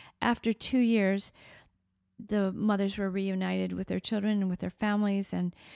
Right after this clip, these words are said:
and that was quite a monumental moment in history, not just for the F L D S, but even for the other, you know, groups, polygamous groups. They remember that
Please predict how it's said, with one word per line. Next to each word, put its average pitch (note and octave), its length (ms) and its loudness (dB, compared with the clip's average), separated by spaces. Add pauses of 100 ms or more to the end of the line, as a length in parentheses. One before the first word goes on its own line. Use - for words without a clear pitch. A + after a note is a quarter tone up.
(480)
and G3+ 200 2
that A3+ 260 0 (720)
was G3+ 460 -2 (480)
quite A3+ 320 0
a B3 40 2
monumental G3+ 1120 -2 (800)
moment A#3 560 6
in G#3 100 -2
history, G#3 500 -2
not A#3 280 0
just C4+ 160 -2
for A3 120 -2
the G3 140 0
F F#3+ 160 -2
L - 80 -2
D G#3 160 -2
S, F#3+ 180 -2
but - 220 -8
even D4 480 4 (400)
for G#3+ 400 0
the G#3 300 -2
other, G3 600 2 (720)
you A3 80 -2
know, F3 140 -2
groups, F3+ 500 -6 (120)
polygamous F3+ 400 -4
groups. - 500 -12 (380)
They A#3 180 4
remember G3 340 4
that G#2 280 -8